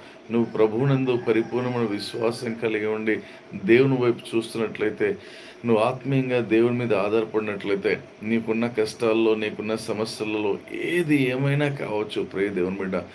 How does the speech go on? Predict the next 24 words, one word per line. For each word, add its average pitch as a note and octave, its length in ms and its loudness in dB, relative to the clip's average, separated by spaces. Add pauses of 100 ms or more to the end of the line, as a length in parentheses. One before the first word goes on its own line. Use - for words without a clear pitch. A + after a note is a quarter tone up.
(240)
ప్రభు G#2+ 200 0
వైపు A#2+ 500 0
చూడు, G#2 220 -2 (160)
దేవుని G#2 280 0
వైపు G#2+ 260 -2
చూడు. G#2+ 440 -2 (120)
కష్టాల్లో A#2 560 2
యోబు A2+ 400 2
దేవుని A#2 340 4
వైపు A#2 300 -2
చూశాడు. - 580 -4 (160)
ఆయన A2 380 0 (100)
కొండ A2 200 0
పెంకులతో A#2+ 680 0
బూడిద A2+ 480 2
జల్లుకొని, A2+ 640 0 (360)
ఆ F2+ 80 2
ఒళ్ళు G2 460 0
పైన, A#2+ 280 0
ఒంటి A2 280 -2
మీద A#2+ 200 -2
కురుపులు A2+ 600 0
కలిగినా A2+ 440 2
కానీ, G2+ 380 -4